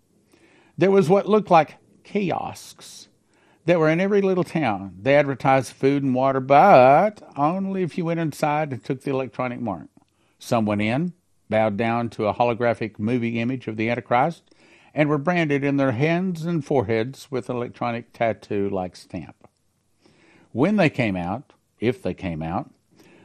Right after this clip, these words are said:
they had a zombie-like look. Their minds and souls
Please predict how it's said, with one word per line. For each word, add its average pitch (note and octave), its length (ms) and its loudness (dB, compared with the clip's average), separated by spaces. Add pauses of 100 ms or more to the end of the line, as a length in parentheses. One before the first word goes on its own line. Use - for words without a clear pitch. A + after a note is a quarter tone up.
(140)
they D3+ 140 0
had D3+ 180 2
a C#3 80 2
zombie-like C3 880 -2
look. G#2+ 360 -4 (300)
Their G#2 120 -6
minds C3 440 0
and C#3+ 120 -4
souls E3 680 -4